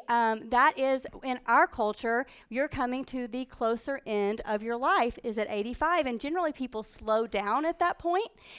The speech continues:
They don't necessarily speed <laughs> up. And so here he is, eighty-five years old. "I am still as strong today as the day Moses sent me out. I'm just as vigorous to go out to battle now as I was then. Now give me this hill country that the Lord promised me that day.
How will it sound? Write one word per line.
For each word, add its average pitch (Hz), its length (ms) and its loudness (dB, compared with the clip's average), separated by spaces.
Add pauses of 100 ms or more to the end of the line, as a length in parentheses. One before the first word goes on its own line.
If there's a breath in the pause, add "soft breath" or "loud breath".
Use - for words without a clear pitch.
(120 loud breath)
They 262 160 2
don't 277 360 0
necessarily 220 680 -4
speed 214 420 -6
<laughs> 202 60 -4
up. 220 280 2 (360 loud breath)
And 254 160 -2
so 269 140 4
here 320 260 -2
he 302 180 0
is, 226 280 0
eighty-five 277 560 -2
years 302 200 -6
old. 190 280 -2 (320 loud breath)
"I 269 80 2
am 302 100 0
still 381 320 0
as 392 120 0
strong 320 280 0
today 247 340 2
as 240 120 -2
the 226 80 -4
day 226 180 2
Moses 220 380 -2
sent 233 240 -6
me 214 120 -2
out. - 300 -6 (260 loud breath)
I'm 214 200 -4
just 320 320 -4
as 262 140 -4
vigorous 214 480 -2
to 233 100 -8
go 214 100 0
out 220 200 2
to 226 80 -8
battle 190 360 2
now 202 540 0 (240 loud breath)
as 233 200 4
I 262 140 4
was 196 360 2
then. 214 380 -4 (280 loud breath)
Now 226 180 2
give 285 240 0
me 359 160 6
this 381 220 0
hill 269 200 -2
country 202 460 -4
that 202 220 0
the 202 120 -2
Lord 226 360 0
promised 220 420 -4
me 190 120 -2
that 180 220 0
day. 170 300 -6